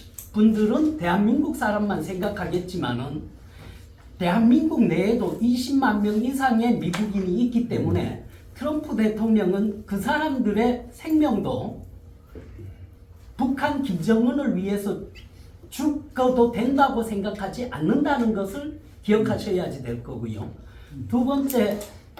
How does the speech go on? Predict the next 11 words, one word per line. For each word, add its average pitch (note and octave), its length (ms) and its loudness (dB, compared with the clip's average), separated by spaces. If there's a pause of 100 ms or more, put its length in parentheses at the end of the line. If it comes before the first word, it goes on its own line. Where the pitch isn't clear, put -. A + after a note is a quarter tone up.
(280)
뭐, G3 260 -2
여기들 A3 680 0
다들 F#3+ 500 -2 (200)
믿을 B3 260 2
수 G3+ 140 -4
있는 G#3+ 260 4
분들이니까 F3 840 0
얘기를 D#3+ 340 -4
드리자면은, C3+ 760 -2 (840)
폭탄 D4+ 440 -4
중에, G#3 560 -2